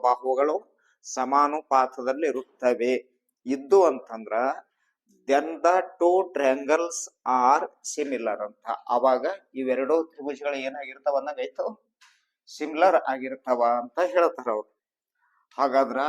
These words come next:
ಇಲ್ಲಿ given in triangle ಪಿ ಕ್ಯೂ ಆರ್, ಇದು ಪಿ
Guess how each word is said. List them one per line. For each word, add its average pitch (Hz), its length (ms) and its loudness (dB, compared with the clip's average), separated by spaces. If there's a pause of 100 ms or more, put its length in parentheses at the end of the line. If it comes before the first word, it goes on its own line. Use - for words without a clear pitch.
(2250)
ಇಲ್ಲಿ 117 440 -6 (380)
given 120 400 -8 (2000)
in 131 140 -2 (1400)
triangle 127 640 -4 (1040)
ಪಿ 156 120 -4 (340)
ಕ್ಯೂ 135 180 -6 (400)
ಆರ್, 123 180 -2 (220)
ಇದು 127 160 -8 (560)
ಪಿ 131 120 -4